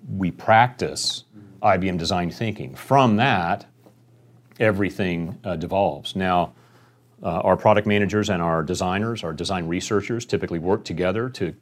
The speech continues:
to, to, to, to create the draft hills. Um, uh, those hills are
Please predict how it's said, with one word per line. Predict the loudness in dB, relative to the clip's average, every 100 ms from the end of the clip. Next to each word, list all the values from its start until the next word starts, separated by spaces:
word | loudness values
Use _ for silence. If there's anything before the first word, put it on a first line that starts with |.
| -8
to, | -8 -8 _
to, | -10 -10 -10 _ -12
to, | -12 -12 _ -10
to | -8
create | -2 -2 -2
the |
draft | -4 2 2 2 -4
hills. | -6 -4 -4 -6 -12 -20 _ _ _ _ -20 -6
Um, | -2 2 0 -2 -6 -12 _ _ -20 -20 -18 -2
uh, | 0 4
those | 4 4
hills | 4 6 6
are | 4